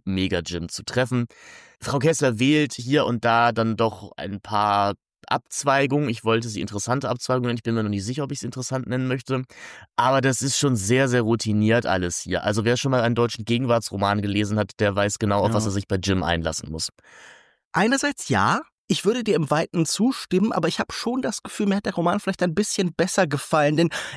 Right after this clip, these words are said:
Speaker 2: ich finde, er hat dazu noch so eine merkwürdige, enigmatische Qualität. Das ist sicher genau, was du beschreibst, auch ein Buch mit Themen und Thesen, mit Pointen, mit Wendungen, mit Offenbarungen,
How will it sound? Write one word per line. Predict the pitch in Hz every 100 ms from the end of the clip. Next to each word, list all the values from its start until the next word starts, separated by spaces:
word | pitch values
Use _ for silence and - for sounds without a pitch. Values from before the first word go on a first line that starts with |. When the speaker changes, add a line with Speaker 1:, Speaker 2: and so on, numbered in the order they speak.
| -
Speaker 2:
ich | -
finde, | - 262 -
er | 170
hat | 185
dazu | 165 - - 220
noch | 240 220 - - _
so | 151
eine | 175
merkwürdige, | 151 147 190 233 - 202 196 -
enigmatische | 165 160 143 143 196 - - 175
Qualität. | - 170 165 - 143 147
Das | 175
ist | -
sicher | 294 277 214
genau, | 196 196
was | 185 -
du | 185
beschreibst, | 180 - 185 190 -
auch | 156 - - -
ein | - 139
Buch | 185 208
mit | 170 160 -
Themen | - 180 185 175
und | 160 -
Thesen, | 165 175 160 165
mit | 143 -
Pointen, | - 185 180 165 151
mit | 151 123
Wendungen, | 160 190 170 165
mit | 156 -
Offenbarungen, | - 151 135 143 180 190